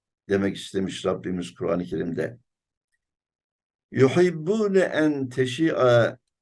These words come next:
teşi'al fahişe." Tehdidiyle, yani çirkin söz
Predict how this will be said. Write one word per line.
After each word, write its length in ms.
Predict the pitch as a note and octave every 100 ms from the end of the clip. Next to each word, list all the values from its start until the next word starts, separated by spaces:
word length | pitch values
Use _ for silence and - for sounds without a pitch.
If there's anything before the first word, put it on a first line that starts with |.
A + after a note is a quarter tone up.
| _
teşi'al 640 | - F3 - D#3 B2 A#2+
fahişe." 760 | A2 A2+ G#2+ A2+ A#2+ F#2+ E2+ - _ _ _ _ _ _ _ _ _ _ _ _
Tehdidiyle, 960 | A2+ A2+ A#2 A#2 C3 E3 A2+ G#2+ G#2+ - _ _ _ _ -
yani 400 | F#2+ A2+ A2+ -
çirkin 560 | - C3 C3 A#2+ F#3
söz 600 | D3 - D#3 G3+ G3+ -